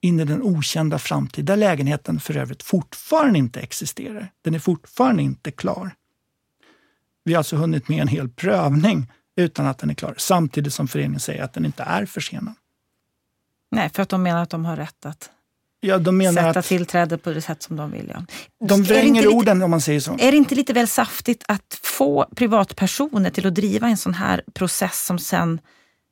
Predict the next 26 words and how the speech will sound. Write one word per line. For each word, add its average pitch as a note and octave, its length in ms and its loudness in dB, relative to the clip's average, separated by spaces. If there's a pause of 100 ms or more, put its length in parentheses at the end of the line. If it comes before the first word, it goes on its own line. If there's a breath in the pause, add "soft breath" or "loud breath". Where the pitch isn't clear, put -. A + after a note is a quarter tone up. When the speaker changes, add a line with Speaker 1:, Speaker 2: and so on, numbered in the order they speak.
(140)
Speaker 2:
de F3 320 2
får D#3+ 120 -4
betala E3+ 380 -4
så E3 100 -6
otroligt D#3 360 -8
mycket - 220 -12
för? - 320 -10 (320)
Det - 80 -2
här G3 80 0
förvärrar A3+ 460 0
ju - 80 -4
deras - 260 -8
situation. - 360 -12 (1080)
Speaker 1:
Jag E3 400 0 (240)
tror F#3+ 460 0
inte C#3 340 0
att C3+ 80 -6
det C#3 80 -12
förvärrar C#3 420 -4
deras C#3 240 -4
situation. D3+ 560 -8 (340)
Och D3+ 200 -4 (100)
man D#3+ 160 -2
måste E3 260 -4
komma F#3+ 240 -2
ihåg D3 320 -2